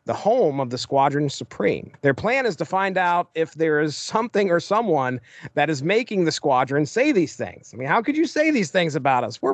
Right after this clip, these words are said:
the real deal. When it seems that nothing is out of the ordinary, the Squadron Supreme show up, and we get round two of them against the Avengers. When the Scarlet Witch begins to feel, mm, something's off, she reaches out with her powers, breaking a strange hold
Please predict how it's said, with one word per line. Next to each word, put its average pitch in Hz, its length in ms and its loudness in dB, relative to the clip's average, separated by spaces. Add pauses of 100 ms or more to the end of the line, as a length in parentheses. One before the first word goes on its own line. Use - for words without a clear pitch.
the 277 80 4
real 294 240 2
deal. 302 380 0 (160)
When 202 160 0
it 185 60 -6
seems 294 260 2
that - 80 -4
nothing 240 300 2
is 214 160 0
out 214 120 4
of 202 60 2
the 190 80 2
ordinary, 185 460 2
the 151 100 -6
Squadron 180 400 0
Supreme 170 400 0
show 165 240 2
up, 160 200 2
and 139 240 -6
we 240 200 0
get 208 280 -2
round 196 500 2
two 117 500 -2 (140)
of 120 240 0
them 165 420 4 (220)
against 131 360 -2
the 135 120 4
Avengers. 110 600 -2 (120)
When 143 120 2
the 151 80 2
Scarlet 202 340 2
Witch 190 200 0
begins 170 300 0
to 160 100 0
feel, 190 480 0 (120)
mm, 160 240 -12
something's 196 540 0
off, 180 400 2
she - 140 -6
reaches 202 380 -2
out 196 180 4
with 165 100 0
her 156 80 0
powers, 165 460 2
breaking 220 420 0
a 160 140 0
strange 247 580 0
hold 180 520 2